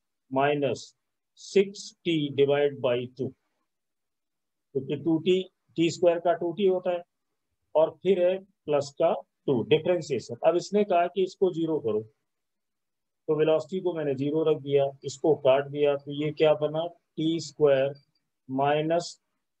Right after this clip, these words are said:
थ्री टी और plus का टू। अब देखो एक quadratic equation दिखाई दे रही, टी स्क्वायर माइनस थ्री टी और plus का two equal zero।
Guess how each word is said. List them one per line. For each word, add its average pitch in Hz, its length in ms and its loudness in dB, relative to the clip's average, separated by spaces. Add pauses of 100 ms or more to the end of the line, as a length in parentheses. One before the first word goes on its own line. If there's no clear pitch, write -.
(100)
थ्री 156 260 -2
टी 113 400 -4 (240)
और 131 240 4
plus 120 400 -6
का 123 140 2
टू। - 220 -12 (480)
अब 156 120 0
देखो 170 220 2
एक 196 140 -2
quadratic 156 520 0
equation 165 480 -2
दिखाई 147 300 2
दे 135 140 2
रही, 123 180 -2
टी 160 360 -8
स्क्वायर 208 460 2 (640)
माइनस 151 460 0 (120)
थ्री 151 220 0
टी 233 380 0 (360)
और 151 220 0
plus 151 340 -2
का 170 160 6
two 160 260 -4
equal 127 320 0
zero। 123 340 2